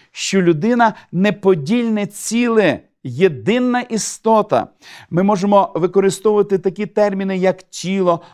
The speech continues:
розум, душа, в міркуваннях про індивідуальні аспекти людської особи.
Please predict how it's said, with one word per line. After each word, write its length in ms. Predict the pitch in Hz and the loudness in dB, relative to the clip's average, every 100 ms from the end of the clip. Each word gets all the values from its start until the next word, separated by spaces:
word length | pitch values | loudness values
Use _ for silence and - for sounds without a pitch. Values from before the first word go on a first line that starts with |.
| - | -6
розум, 640 | 143 180 196 185 175 175 - | 0 4 4 2 -2 -6 -8
душа, 640 | 139 180 - 196 185 180 - _ _ _ - | -4 -4 -2 2 4 2 -2 _ _ _ -6
в 120 | 147 | 0
міркуваннях 680 | 208 208 220 233 220 214 - | 0 2 0 2 0 -4 -2
про 200 | 208 208 | -2 0
індивідуальні 840 | 208 190 170 175 196 214 208 202 - | -2 -2 0 0 0 0 0 -4 -4
аспекти 640 | 170 - - 175 165 180 | -6 -6 -4 -4 -2 -2
людської 520 | 160 151 - 165 151 | -2 -4 -4 0 2
особи. 640 | 147 147 - 151 123 110 | 2 0 0 2 0 -4